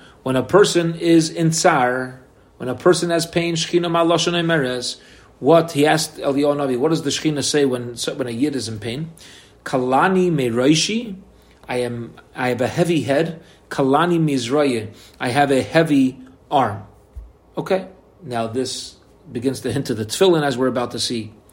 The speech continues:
Im kach, um, if so, Hakadosh Baruch Hu Mitzar Al Daman Sheritzom, Kal V'chomer Al Daman Shel Tzadikim She Nishpach. If Hakadosh Baruch Hu is in pain, whenever a Yid is in pain, even if a Rasha,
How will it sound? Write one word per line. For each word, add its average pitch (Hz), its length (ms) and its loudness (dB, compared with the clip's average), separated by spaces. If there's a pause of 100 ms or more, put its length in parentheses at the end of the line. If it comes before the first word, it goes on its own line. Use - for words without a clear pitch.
(600)
Im 151 280 0
kach, 147 1000 2 (680)
um, 110 480 -6 (680)
if 160 160 0
so, 135 540 4 (220)
Hakadosh 131 360 -2
Baruch 156 220 4
Hu 156 100 0
Mitzar 143 320 0
Al 131 120 0
Daman 147 280 -4
Sheritzom, 143 760 -2
Kal 127 160 -2
V'chomer 160 340 -2
Al 127 140 -4
Daman 147 260 -4
Shel 131 200 -4
Tzadikim 135 680 -2 (380)
She - 200 -2
Nishpach. 113 1300 -2 (340)
If 107 100 -6
Hakadosh 117 340 -4
Baruch 165 280 6
Hu 151 320 2 (120)
is 131 200 -2
in 123 140 -10
pain, 156 300 -2
whenever 135 320 -2
a 123 60 2
Yid 143 200 4
is 135 120 -2
in 117 120 -10
pain, 113 260 -10
even 135 200 -4
if 110 100 -12
a 117 40 -6
Rasha, 123 600 -2